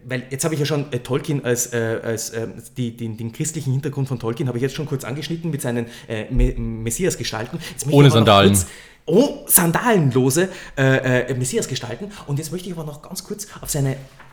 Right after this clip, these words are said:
Speaker 1: auf, auf seine, äh, auf seine, äh, Abneigung gegenüber alles Indus-, äh, in-, Industriellen, äh, zu, zu sprechen kommen. Denn hier ist wirklich, äh, eine Art, hier scheinen Maschinen beschrieben zu werden. Und zwar wirklich,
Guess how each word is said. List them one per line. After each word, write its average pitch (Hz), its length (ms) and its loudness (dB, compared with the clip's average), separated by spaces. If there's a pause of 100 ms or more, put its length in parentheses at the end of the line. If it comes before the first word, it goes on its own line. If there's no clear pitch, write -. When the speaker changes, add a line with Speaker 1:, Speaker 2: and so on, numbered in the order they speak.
Speaker 1:
auf, - 220 -10
auf - 80 -16
seine, 127 380 -4
äh, 117 300 -4 (120)
auf 123 140 -10
seine, 117 420 2
äh, 110 300 -2 (160)
Abneigung 147 420 -4
gegenüber 131 340 -2
alles 135 220 -4
Indus-, 131 280 -6 (120)
äh, 117 60 -10
in-, 131 460 -10
Industriellen, 135 880 -8
äh, 107 280 -10
zu, 113 260 -6
zu 117 160 -12
sprechen 110 320 -10
kommen. 143 280 -8 (320)
Denn 220 260 -4 (140)
hier 220 360 -2
ist 135 220 -6
wirklich, 190 420 -6 (460)
äh, 135 60 -2 (180)
eine 143 240 -2
Art, 131 300 -4 (340)
hier 156 180 0
scheinen 165 520 -2
Maschinen 135 600 -4
beschrieben 104 380 -10
zu 104 140 -8
werden. 107 220 -10
Und 117 120 -8
zwar 117 160 -4
wirklich, 196 260 -6